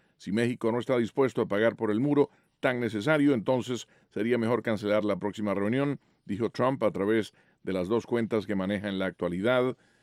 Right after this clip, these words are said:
la presidencial y la personal. El secretario de prensa de la Casa Blanca, Sean Spicer, dijo este jueves que el gobierno del presidente Trump mantendrá abiertas las líneas de comunicación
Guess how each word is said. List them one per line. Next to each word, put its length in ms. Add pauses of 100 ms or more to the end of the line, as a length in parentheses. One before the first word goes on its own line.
la 160
presidencial 880
y 60
la 140
personal. 600 (460)
El 180
secretario 480
de 80
prensa 380
de 80
la 100
Casa 240
Blanca, 400
Sean 260
Spicer, 500
dijo 200
este 140
jueves 380
que 80
el 100
gobierno 320
del 100
presidente 480
Trump 340 (220)
mantendrá 540
abiertas 460
las 160
líneas 280
de 80
comunicación 720